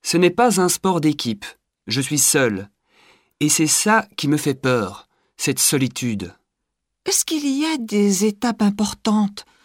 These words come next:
Speaker 2: dans une course de quarante-deux kilomètres ?
Speaker 1: Oui, la première étape surtout. À vingt et un kilomètres, on est à mi-chemin et ça devient plus facile.
Speaker 2: Et que faites-vous comme entraînement ?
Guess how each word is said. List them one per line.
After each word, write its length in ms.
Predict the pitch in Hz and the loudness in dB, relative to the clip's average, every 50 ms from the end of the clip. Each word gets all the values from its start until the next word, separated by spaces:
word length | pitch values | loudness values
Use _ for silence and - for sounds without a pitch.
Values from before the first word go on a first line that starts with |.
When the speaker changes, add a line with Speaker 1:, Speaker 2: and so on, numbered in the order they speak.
| _ _ - | _ _ -8
Speaker 2:
dans 200 | - 190 185 185 | -4 -2 -2 0
une 240 | - 196 202 190 - | 2 2 2 2 2
course 380 | - 247 233 208 - - - | 0 -2 0 0 0 -4 -4
de 440 | 160 165 185 180 175 170 170 170 170 - | -2 0 0 2 2 2 0 -2 -2 -2
quarante-deux 520 | - 220 190 202 196 196 180 170 208 220 208 | -2 0 2 4 2 2 2 2 2 2 2
kilomètres ? 840 | 208 - 202 175 175 175 190 190 185 196 - - - - - - _ _ _ _ _ _ | 2 0 0 0 0 0 0 0 0 -2 -4 -10 -14 -16 -16 -18 _ _ _ _ _ _
Speaker 1:
Oui, 300 | - 147 175 185 175 160 - - _ _ _ _ _ _ _ _ _ _ _ _ - | 2 4 4 4 4 2 -2 -10 _ _ _ _ _ _ _ _ _ _ _ _ -2
la 260 | 131 143 147 156 147 | 0 0 2 0 -2
première 460 | - - - 175 170 170 165 160 160 | -4 -4 0 0 2 4 4 4 4
étape 320 | 156 147 - 135 127 104 - | 2 0 0 -2 -2 -2 -4
surtout. 440 | - 110 107 - - 113 104 101 101 _ _ _ _ _ _ _ _ _ _ _ _ _ _ _ _ _ _ _ _ | -6 -6 -8 -6 -4 -4 -4 -4 -6 _ _ _ _ _ _ _ _ _ _ _ _ _ _ _ _ _ _ _ _
À 160 | 113 123 127 | 0 0 0
vingt 320 | 127 135 165 180 175 180 | 2 2 0 0 2 2
et 80 | 160 147 | 2 2
un 140 | 143 143 139 | 2 2 0
kilomètres, 640 | - 127 117 117 123 143 175 202 202 - - _ _ _ _ _ _ | 0 -2 0 0 2 2 0 0 -2 -6 -14 _ _ _ _ _ _
on 100 | - 120 | -4 -2
est 160 | 127 127 - 117 | 0 0 0 0
à 80 | 113 | 0
mi-chemin 500 | 110 113 104 - - 107 104 117 151 214 - _ _ _ _ _ _ _ _ _ - | 0 0 0 -2 -2 0 0 0 0 -2 -4 _ _ _ _ _ _ _ _ _ -4
et 260 | 120 120 120 120 120 | -2 0 0 0 -2
ça 220 | 113 - 120 117 | -2 -2 -4 -2
devient 340 | 113 127 127 120 139 160 165 165 | 0 -2 -2 0 0 -2 -2 0
plus 140 | - 220 214 | -2 -4 -2
facile. 600 | - 208 196 - - 113 120 139 147 135 131 _ _ _ _ _ _ _ _ _ _ _ _ _ _ _ _ _ _ _ _ _ _ _ _ _ _ _ _ _ _ _ _ _ _ _ | 0 -2 -2 -2 -2 -4 -4 -4 -8 -10 -14 _ _ _ _ _ _ _ _ _ _ _ _ _ _ _ _ _ _ _ _ _ _ _ _ _ _ _ _ _ _ _ _ _ _ _
Speaker 2:
Et 240 | 233 240 240 240 - _ | 0 0 0 -2 -2 _
que 100 | - 330 | -2 -2
faites-vous 540 | 320 - 302 262 214 220 214 233 262 285 285 | 2 2 2 2 2 2 2 2 2 0 0
comme 240 | - - 202 202 208 | 0 0 2 2 2
entraînement ? 680 | 208 202 - - 202 196 190 196 190 190 190 196 | 2 0 0 0 2 2 4 4 4 2 2 0